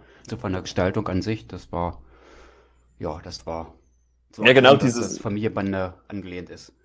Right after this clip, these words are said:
Speaker 2: Ja, ja, genau. Es gab ja dann dieses, dieses, äh, äh, quasi schwarz-weiße Intro-Bild, was dann mit so einem farbigen Pinsel dann bunt wurde. Und das war ja im Prinzip auch eins zu eins, wie es in, äh, Familienbande, glaub ich, war, ne?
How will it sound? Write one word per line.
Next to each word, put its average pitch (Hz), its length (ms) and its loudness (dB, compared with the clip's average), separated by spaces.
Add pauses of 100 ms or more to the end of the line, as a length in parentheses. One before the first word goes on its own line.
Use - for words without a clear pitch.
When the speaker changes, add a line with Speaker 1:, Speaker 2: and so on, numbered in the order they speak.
(180)
Speaker 2:
Ja, 117 160 8
ja, 131 180 12
genau. 120 260 2
Es 117 140 -4
gab 113 140 -2
ja 139 100 -2
dann 127 140 -6
dieses, 123 380 -10
dieses, 113 520 -6
äh, - 40 -4
äh, 110 580 2
quasi 107 500 8
schwarz-weiße 117 1120 8
Intro-Bild, 151 800 4
was - 180 2
dann 117 260 6
mit 113 140 -2
so 117 80 2
einem 110 160 2
farbigen 123 540 6
Pinsel 156 720 6 (340)
dann 117 200 8
bunt 170 340 4
wurde. 160 340 8
Und 110 120 2
das - 200 -2
war 113 120 12
ja 120 180 12
im 127 240 0
Prinzip 127 340 0
auch 113 160 6
eins 113 280 0
zu - 80 -4
eins, - 300 2
wie 117 80 0
es 110 160 -2
in, 107 540 0
äh, 104 280 2
Familienbande, 107 720 4
glaub 104 260 4
ich, 101 140 -2
war, 101 220 6
ne? 101 200 0